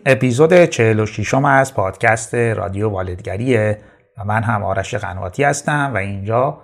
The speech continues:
یعنی در پادکست رادیو والدگری، در مورد موضوعاتی صحبت می‌کنم که شاید در شناخت بهتر کودک و همینطور کار فرزندپروری با کیفیت بتونه بهتون کمک کنه. موضوع این اپیزود معرفی ده کتاب فرزندپروریه.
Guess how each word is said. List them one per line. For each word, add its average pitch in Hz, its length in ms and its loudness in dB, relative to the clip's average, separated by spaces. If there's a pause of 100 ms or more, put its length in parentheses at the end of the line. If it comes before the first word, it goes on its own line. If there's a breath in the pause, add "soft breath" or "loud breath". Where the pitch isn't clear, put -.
(100)
یعنی 123 280 0
در 113 240 2
پادکست 110 600 -2
رادیو 110 460 0
والدگری، 98 760 -4 (340)
در 107 180 -2
مورد 113 240 0
موضوعاتی 113 580 -2
صحبت 95 440 -6
می‌کنم 95 400 -12 (160)
که 127 120 -10
شاید 165 400 0
در 139 220 0
شناخت 117 440 -4
بهتر 117 440 -2
کودک 107 500 -4 (260)
و 107 60 -6
همینطور 120 420 -4
کار 117 220 -4
فرزندپروری 95 920 -6
با 120 160 -2
کیفیت 104 600 -6 (260 soft breath)
بتونه 127 280 -6
بهتون 110 580 -4
کمک 92 320 -12
کنه. - 200 -18 (560)
موضوع 190 300 6
این 196 220 4
اپیزود 180 540 4 (360)
معرفی 117 680 2
ده 143 240 2
کتاب 131 520 -2
فرزندپروریه. 98 1000 -8